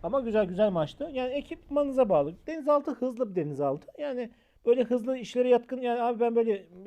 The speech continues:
uçar, uçar kaçar bir denizaltı istiyorum." diyorsanız tam da sizin aradığınız bir denizaltı olabilir bu. Ama tabii denizaltı oynamayı sevenler için, hızlı denizaltıları sevenler için güzel olmuş.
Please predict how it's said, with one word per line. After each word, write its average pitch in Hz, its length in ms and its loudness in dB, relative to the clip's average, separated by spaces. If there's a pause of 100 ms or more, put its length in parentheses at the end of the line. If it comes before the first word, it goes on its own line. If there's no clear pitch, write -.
(260)
uçar, 233 260 -2
uçar 233 260 0
kaçar 233 260 -2
bir 208 60 -6
denizaltı 220 360 0
istiyorum." 233 220 -6
diyorsanız 233 320 -4 (1400)
tam 254 160 0
da 214 80 -2
sizin 220 160 -6
aradığınız 220 300 0
bir 214 60 0
denizaltı 190 340 -2
olabilir 156 300 0
bu. 139 100 -4
Ama 233 120 -8
tabii 220 200 -6
denizaltı 226 380 0
oynamayı 226 380 -2
sevenler 240 320 -4
için, 196 180 -6
hızlı 190 380 -4
denizaltıları 175 500 -4
sevenler 185 320 -2
için - 280 -18
güzel 185 160 -4
olmuş. 165 380 -8